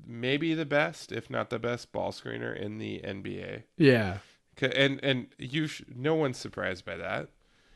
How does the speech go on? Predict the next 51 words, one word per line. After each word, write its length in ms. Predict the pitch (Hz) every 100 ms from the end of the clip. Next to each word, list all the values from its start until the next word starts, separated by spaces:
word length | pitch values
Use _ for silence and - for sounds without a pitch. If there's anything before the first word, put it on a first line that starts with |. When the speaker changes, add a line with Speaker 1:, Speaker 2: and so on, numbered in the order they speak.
| _ _ -
Speaker 1:
Dude 180 | 135 147
is 140 | 147
a 40 |
f-, 160 | 147 - -
dude 160 | 123 160
has 160 | 156 127
always 380 | 123 120 120
been 160 | 104 110
a 60 | 95
brick 260 | 101 -
wall. 260 | 104 101 101
Speaker 2:
Yeah, 160 | 170
I 60 | 104
mean, 60 | 131
he's 140 | 139
a 40 |
Speaker 1:
Continues 320 | 139 - 196 160
to 180 | 160 135
be 140 | 139
a 40 |
Speaker 2:
two 0 | 131
hundred 80 |
eighty 260 | 143 151 151
pound, 720 | - 143 139 131 127 120 117 110 185
seven 380 | - - 135 131
foot 240 | 139 127
tall 260 | - 123 110
Australian. 680 | 104 - 123 113 87 87 95
Like, 140 | 92
Speaker 1:
Yeah. 220 | 117 101 - - _ _
Like, 160 | 127 123
he, 180 | 151 147
he 300 | 123 147 156
is 160 | 151
just 280 | - 151 139 135
a 80 |
wall 360 | 113 107 107 113
of 140 | 107
muscle, 480 | 107 101 98 101 95
and 80 | 101
he 100 | 110
always, 460 | 101 117 113 107 -
like, 340 | 117 107 - -
and 300 | 113 107 90 110
since 360 | - 135 120
he's 340 | 131 117 110 107
been 260 | 117 113
basically 420 | 110 107 - 117 107
a 40 |
junior 580 | 95 101 107 107 101 101
at 120 | 101